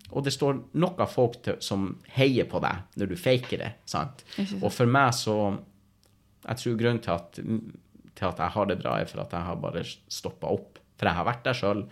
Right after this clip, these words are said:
Speaker 2: Ja.
Speaker 1: hvor jeg skulle overbevise alle om at ting var kjempeflott, hvor alt ordnet seg, hvor det var livet mitt før, og nå er det sånn, sant?
Speaker 2: Fasaden, på en
Speaker 1: Fasaden,
Speaker 2: måte.
Speaker 1: ja.
Speaker 2: Ja.
Speaker 1: Em,
Speaker 2: Mm.
Speaker 1: eh, og det stopper seg selv til slutt, altså. Det gjør det,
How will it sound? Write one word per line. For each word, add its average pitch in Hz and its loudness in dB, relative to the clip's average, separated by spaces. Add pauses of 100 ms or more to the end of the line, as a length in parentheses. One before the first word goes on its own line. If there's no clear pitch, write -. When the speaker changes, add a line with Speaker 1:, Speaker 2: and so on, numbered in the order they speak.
Speaker 2:
Ja. 202 0
Speaker 1:
hvor 196 2
jeg 175 2
skulle - -6
overbevise 120 4
alle 120 4
om 101 0
at - -6
ting 117 -2
var 92 0
kjempeflott, 147 -2 (340)
hvor 98 4
alt 123 0
ordnet 131 2
seg, 131 0 (260)
hvor 104 4 (200)
det 120 4
var - 6
livet 113 2
mitt 98 -2
før, 110 6
og 95 -2
nå 113 0 (100)
er 95 2
det 92 -4
sånn, 101 0
sant? - -4
Speaker 2:
Fasaden, 180 -2
på 139 2
en - 6
Speaker 1:
Fasaden, 90 2
Speaker 2:
måte. - -6
Speaker 1:
ja. 196 -4 (160)
Speaker 2:
Ja. 98 0
Speaker 1:
Em, 92 2
Speaker 2:
Mm. 90 0 (1400)
Speaker 1:
eh, 95 -10 (100)
og - -12
det 156 0
stopper 156 -6
seg 92 -6
selv - -6
til - -10
slutt, - -10
altså. - -12
Det 113 0
gjør 127 4
det, - -8